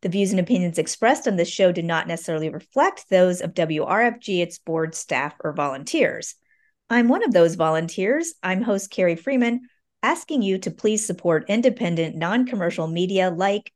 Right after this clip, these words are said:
Radio Free Georgia. And remember to take care of yourself and others, including other species, like wildlife who need to be able to traverse safely across the landscape,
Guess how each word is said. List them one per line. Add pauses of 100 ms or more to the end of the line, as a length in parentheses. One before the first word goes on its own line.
Radio
Free
Georgia. (800)
And
remember
to
take
care
of
yourself
and
others,
including
other
species, (500)
like
wildlife
who
need
to
be
able
to
traverse
safely
across
the
landscape,